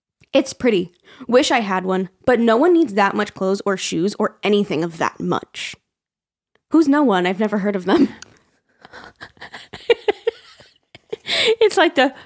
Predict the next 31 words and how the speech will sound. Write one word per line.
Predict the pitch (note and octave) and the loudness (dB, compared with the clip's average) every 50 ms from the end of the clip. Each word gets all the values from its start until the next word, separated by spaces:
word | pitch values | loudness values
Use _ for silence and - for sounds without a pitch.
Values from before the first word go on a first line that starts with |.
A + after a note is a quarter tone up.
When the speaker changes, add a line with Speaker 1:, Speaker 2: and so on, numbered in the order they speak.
| _ _ | _ _
Speaker 2:
who | _ - F#4 G#4 A4 | _ 2 4 6 6
are | F#4+ | 6
they? | B3+ A#3+ G#3 E3 D#3+ - A3 C#4+ F4 A4+ | 4 4 4 4 4 2 2 0 0 -4
<laughs> | A#4+ - - _ _ _ _ G4+ G4+ G4 F#4+ G4 G#4 | -4 -4 -6 _ _ _ _ -2 0 2 4 4 6
They | - A3 A3+ B3 D#4+ | 6 6 4 4 2
say, | - - F4 C4+ C4 C4 C4 C4+ C4 B3+ | 2 2 4 4 4 4 4 2 2 2
they | B3 A#3 B3+ C4 C4+ E4 | 2 2 2 2 2 0
say, | - - D4+ C#4 C4+ C4+ | 0 0 2 2 2 2
who | C#4 G4 | 4 4
are, | A4+ A4+ G#4 F4 B3+ C#4 | 4 4 4 2 2 2
who | C4+ A4 A4 | 2 2 0
are | A4 G#4 | 0 2
they? | D4+ D4+ A#3+ F#3+ A#2 - - - A#4 - _ _ _ A4 - | 2 0 0 0 0 -2 -2 -2 -4 -4 _ _ _ -18 -12
<laughs> | _ - D5+ D#5 A4 F#4+ - | _ -2 0 2 2 2 2
They | C4 C#4+ F#4 G4 G4+ G4+ | 2 4 4 4 4 2
and | F#4 | 4
no | D#4 C#4+ C#4+ D4 C4+ | 4 4 4 4 2
one. | A#3+ A3 A3 A3+ C#4 E4 - - _ _ _ - - | 2 2 2 2 0 -2 -2 -12 _ _ _ -4 0
Who | G#4 G#4 | 2 4
are | A4+ G4+ G#4 A4+ G#4+ | 6 6 6 6 6
they? | F4 A3+ A3 A3+ F4+ E4+ - - _ _ _ _ A#4+ - _ - - _ _ _ _ - _ _ _ _ - _ _ _ - _ _ - | 4 4 6 4 2 2 -2 -16 _ _ _ _ -6 -6 _ -20 -20 _ _ _ _ -20 _ _ _ _ -20 _ _ _ -20 _ _ -4
<laughs> | A#4 A4+ - - A#4 - - _ _ | -4 -4 -2 -8 -8 -8 -8 _ _
Speaker 1:
Wait, | - B4 - - C5 B4+ B4+ C5 A#4 A#4+ A#4+ C5+ C5+ C5+ C5+ C#5+ G5 F#5+ - | -2 -2 0 2 4 6 6 6 6 6 4 4 4 4 2 2 2 2 4
okay. | - A4+ A4+ A#4 G#4+ G4+ B4 - | 4 2 2 2 0 0 -4 -6
And | - - - - - - - C5 C5 C5 B4 | -6 -6 -6 -8 -6 -2 0 2 4 4 4
then | B4 B4 B4 C5 D5 - - - - - _ | 4 2 0 -2 -6 -12 -14 -18 -18 -10 _
the, | - G4 G4 | -2 0 2
recently | F#4 F4+ F#4+ F4+ F#4+ F4 D4+ D4 C#4+ C4+ | 4 2 2 2 0 -2 0 0 0 2
I | B3 B3+ | 0 2
got | B3+ C4+ B3+ A3 G#3 | 2 0 0 0 0
nails | G#3 A3+ A3 G#3+ A3+ C4 E4+ E4 - - | 0 0 2 2 2 0 0 -2 -4 -10